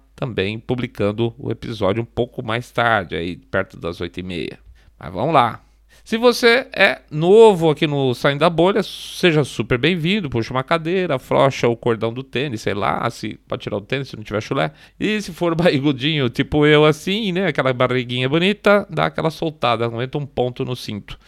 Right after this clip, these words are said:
É, eu dou aqui as boas-vindas a você, em nome de toda a nossa comunidade, que, p***, não para de crescer. Ainda bem, é bom demais saber que a gente pelo menos tá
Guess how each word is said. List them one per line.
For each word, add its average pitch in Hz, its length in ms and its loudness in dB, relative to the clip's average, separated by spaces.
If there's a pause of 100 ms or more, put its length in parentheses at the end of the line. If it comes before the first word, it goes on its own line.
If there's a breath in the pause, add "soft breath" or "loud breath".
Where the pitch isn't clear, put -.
(260 soft breath)
É, 127 840 6
eu 160 140 2
dou 160 240 4
aqui 160 220 2
as 139 120 4
boas-vindas 143 640 2
a 139 40 2
você, 143 540 0
em 135 140 -8
nome 131 240 -4
de 120 140 -8
toda 151 320 -2
a 139 40 0
nossa 127 220 -2
comunidade, 127 720 2
que, 165 380 -2 (420)
p***, 988 680 8 (160)
não 139 180 -4
para 135 400 2
de 127 80 -4
crescer. 151 640 -2 (640 soft breath)
Ainda 135 380 0
bem, 117 260 0 (120)
é 117 100 0
bom 127 240 4
demais 131 400 0
saber 123 300 -4
que 151 100 -4
a 143 60 -2
gente 135 180 -10
pelo 151 260 0
menos 127 300 -4
tá 185 640 0